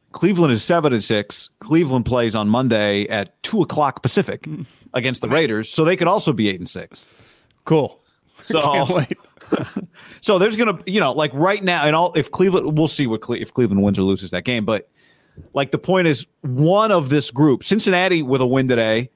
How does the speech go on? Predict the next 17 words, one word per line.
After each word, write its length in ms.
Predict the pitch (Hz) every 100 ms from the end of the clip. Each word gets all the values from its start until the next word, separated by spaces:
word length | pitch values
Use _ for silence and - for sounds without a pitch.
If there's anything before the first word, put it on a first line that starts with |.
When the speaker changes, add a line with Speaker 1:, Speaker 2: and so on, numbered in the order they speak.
| - 113
Speaker 1:
jumped 420 | - 156 151 -
from 400 | - 147 127 117 -
out 180 | 131
of 60 | 139
the 80 | 127
playoffs 500 | 123 131 120 117 -
to 160 | - 151
into 140 | 139
the 80 | 110
playoffs, 600 | 98 107 80 98 - - _ _ _ _ _ _ _ _ -
and 580 | 139 131 127 123 120 117 -
I 80 | 131
think 120 | 151
they 120 | 127
pushed 340 | - 156 135 -
Buffalo 380 | 120 - 107 92
out. 440 | 113 90 - -